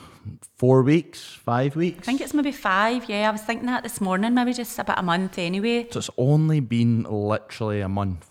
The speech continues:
Speaker 2: Uh-huh.
Speaker 1: realistically.
Speaker 2: Uh-huh.
Speaker 1: 'Cause you were away on holiday for a week, remember?
Speaker 2: Yep,
Speaker 1: And I
Speaker 2: yep.
Speaker 1: said, "Take time away," and you were panicking, "Is this gonna ruin everything?" And I was like, "Take some time off, don't worry about it.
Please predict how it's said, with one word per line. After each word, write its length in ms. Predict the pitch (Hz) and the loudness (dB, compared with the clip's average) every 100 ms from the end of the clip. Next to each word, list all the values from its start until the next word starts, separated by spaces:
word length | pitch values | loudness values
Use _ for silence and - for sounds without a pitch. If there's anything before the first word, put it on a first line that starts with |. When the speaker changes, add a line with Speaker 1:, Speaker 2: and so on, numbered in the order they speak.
| - | -8
Speaker 2:
Uh-huh. 320 | 170 156 160 - | -4 -4 -6 -10
Speaker 1:
realistically. 840 | - 110 98 95 92 - - 92 90 | -4 0 0 -2 -4 -8 -12 -8 -6
Speaker 2:
Uh-huh. 160 | 175 160 | 0 4
Speaker 1:
'Cause 260 | 123 - - - - _ | 4 2 -10 -20 -20 _
you 100 | 120 | 4
were 80 | 131 | 6
away 160 | 135 165 | 6 4
on 60 | |
holiday 380 | 131 139 160 117 | 6 6 4 2
for 160 | - 101 | -2 -2
a 40 | |
week, 180 | 98 104 107 | -2 -4 -4
remember? 300 | 101 104 117 | 0 4 6
Speaker 2:
Yep, 380 | 156 175 - 117 | 6 4 -2 0
Speaker 1:
And 140 | 113 | 2
I 40 | |
Speaker 2:
yep. 80 | 110 | 2
Speaker 1:
said, 320 | - 110 104 - - _ _ | 2 0 0 -8 -20 _ _
"Take 200 | 113 - | -6 -4
time 220 | 113 104 | -2 0
away," 420 | 104 120 156 151 | 2 4 6 6
and 100 | 135 | 6
you 100 | 104 | 4
were 80 | 98 | 2
panicking, 680 | - 131 135 143 - 147 127 | 0 2 2 2 2 2 2
"Is 100 | 104 | 0
this 160 | 110 - | -2 -4
gonna 240 | 110 98 | -4 -4
ruin 360 | 92 120 147 143 | 0 4 6 6
everything?" 380 | 143 139 139 123 | 4 2 2 2
And 20 | |
I 40 | |
was 240 | 110 107 95 | 2 0 0
like, 260 | 101 101 - - - - - _ _ | 0 0 -4 -20 -20 -20 -20 _ _
"Take 240 | - 113 - | 0 2 2
some 160 | 104 | -2
time 280 | - 95 92 | 0 0 2
off, 300 | 92 92 - _ _ - | 2 0 -4 _ _ 4
don't 220 | 113 120 | 4 4
worry 200 | 92 95 | 0 2
about 300 | 92 95 95 | 2 2 4
it. 140 | 101 | 2